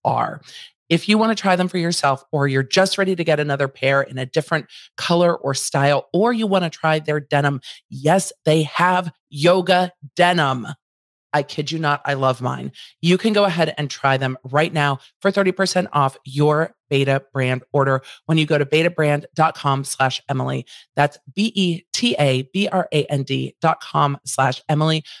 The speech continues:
for thirty percent off your order for a limited time. Make sure to use the special U R L for the show because it does support the Emily Show and it lets our sponsor know that that traffic is coming from us. Find out why women are buying five different pairs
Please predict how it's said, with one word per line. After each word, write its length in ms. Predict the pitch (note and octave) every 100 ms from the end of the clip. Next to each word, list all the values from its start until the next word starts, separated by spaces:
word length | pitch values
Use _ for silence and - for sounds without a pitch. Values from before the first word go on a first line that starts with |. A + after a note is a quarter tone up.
| -
for 160 | F#3+
thirty 240 | F#3 F#3 E3+
percent 360 | F#3 F3 D3+ C3+
off 160 | C3+
your 140 | C#3 -
order 360 | C#3 C3 B2+ - _
for 240 | - F3 -
a 60 |
limited 340 | D3+ C#3 C3 B2
time. 320 | - B2+ C3 - -
Make 180 | D#3+ D#3+
sure 220 | - G3
to 160 | G3 A3
use 260 | F#3 F3+ E3+ -
the 120 | D3
special 500 | - - C#3+ F3+ F3+
U 180 | D3 D#3
R 180 | D#3+ D3+
L 180 | D3 C#3+ - _
for 320 | - F3 G3
the 100 | G#3+
show 400 | A#3 - F3+ D3+ C#3+
because 300 | D#3+ F3 D#3+
it 160 | E3
does 280 | D#3 E3 E3+
support 460 | - - F#3+ F3+ E3
the 120 | -
Emily 280 | D3 C#3+ C#3
Show 340 | - C3+ B2+ -
and 100 | C3
it 80 | B2
lets 200 | D3 -
our 80 | E3
sponsor 400 | - D3+ C#3 C#3+
know 280 | C3 C3 B2 - - _
that 160 | C#3 - B2+
that 260 | C3+ D3+ -
traffic 500 | - C3+ - C3 - -
is 160 | C3
coming 460 | - B2 B2 B2+ B2 -
from 220 | - B2+
us. 280 | C#3 C3 - - - -
Find 280 | - F#3 A3+
out 120 | A#3+
why 160 | A3 A3
women 380 | D#3 D3 C#3+ C#3
are 140 | C#3+
buying 360 | C3 B2+ C3 C3 -
five 420 | - C3+ F3 F3
different 300 | F3 F3 -
pairs 380 | - C3 C3